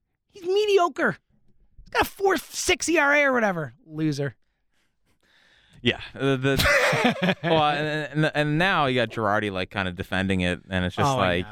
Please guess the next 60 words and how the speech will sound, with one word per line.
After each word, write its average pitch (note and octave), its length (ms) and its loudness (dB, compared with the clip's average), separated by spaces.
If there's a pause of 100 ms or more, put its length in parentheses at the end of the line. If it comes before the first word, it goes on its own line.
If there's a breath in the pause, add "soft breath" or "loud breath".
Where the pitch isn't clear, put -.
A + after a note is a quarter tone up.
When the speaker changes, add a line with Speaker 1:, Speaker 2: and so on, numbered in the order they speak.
(120)
Speaker 1:
know. G2+ 60 -6
Speaker 2:
it, E2 80 -6
I, F2 340 -2 (400)
it's A2+ 160 -2
Speaker 1:
He A#3+ 80 4
needs G3+ 220 2
to C#3 80 -4
go. A2 260 -8 (140)
He G3+ 120 0
won't, D#3 360 0
but C3+ 80 -10
he D#3 80 0
needs D3+ 160 -2
to A2+ 80 -18
go. G#2 320 -14
To F3+ 80 -10
bring G#3+ 260 -2
Nebraska, A#3 400 -6
bring A3+ 140 -6
your G3+ 80 2
own D#3 80 0
guy A#2+ 160 -4
in. G2 100 -12 (220)
That's - 100 -14
how D#3 60 -2
I C3+ 80 2
think. G2+ 240 -12
Speaker 2:
Well, G#2 120 -2
I G2 100 -2
think F2 240 -12
him D#2+ 120 -14
and, D2+ 160 -18
I G#2 80 -2
think G#2 200 -4
him D#2 120 -14
and C#2+ 100 -16
Girardi B1 380 -6
are - 60 -14
kinda A#1 240 -10
in G#1+ 100 -16
lockstep. - 420 -18 (640)
Speaker 1:
Great. A#2+ 380 -2 (540)
Can't F#3 180 4
wait F3+ 100 2
to D3 60 -10
see G3 100 2
another F#3 220 4
year F3+ 160 4
from D3+ 200 0
Joe. D3+ 440 2 (340)
Speaker 2:
God. F3 160 -4
Speaker 1:
He's D#3+ 140 4
done D3+ 200 2
such C#3+ 220 -2
a C#3+ 60 -4
sterling D#3+ 680 0
job. D3 220 2
Speaker 2:
It D#3+ 100 4
is D3 160 0
unbelievable. F2+ 720 -8